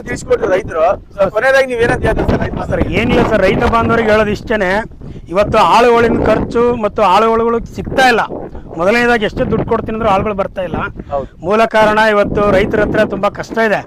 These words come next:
Speaker 2: ಏನಕ್ಕೆ ಅಂದ್ರೆ ಇವತ್ತು ರೈತರು ಕರ್ಕೊಂಬರ್ಬೇಕು ಅಂತಂದ್ರೆ ಅವ್ರನ್ನ ಗಾಡಿಯಲ್ಲಿ ಕರ್ಕೊಂಬರ್ಬೇಕು, ಇಲ್ಲಿಂದ ಗಾಡಿಯಲ್ಲಿ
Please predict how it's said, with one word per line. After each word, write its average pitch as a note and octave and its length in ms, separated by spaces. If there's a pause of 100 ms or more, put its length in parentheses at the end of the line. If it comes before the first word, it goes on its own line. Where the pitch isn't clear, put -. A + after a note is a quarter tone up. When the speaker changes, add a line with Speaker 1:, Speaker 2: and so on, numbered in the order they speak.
(580)
Speaker 2:
ಏನಕ್ಕೆ G3+ 200
ಅಂದ್ರೆ G#3+ 160
ಇವತ್ತು G#3+ 260
ರೈತರು G3+ 280
ಕರ್ಕೊಂಬರ್ಬೇಕು G#3 600
ಅಂತಂದ್ರೆ G3+ 300
ಅವ್ರನ್ನ G#3 220 (120)
ಗಾಡಿಯಲ್ಲಿ G3 300
ಕರ್ಕೊಂಬರ್ಬೇಕು, G3 560 (580)
ಇಲ್ಲಿಂದ A3 260 (140)
ಗಾಡಿಯಲ್ಲಿ G#3+ 300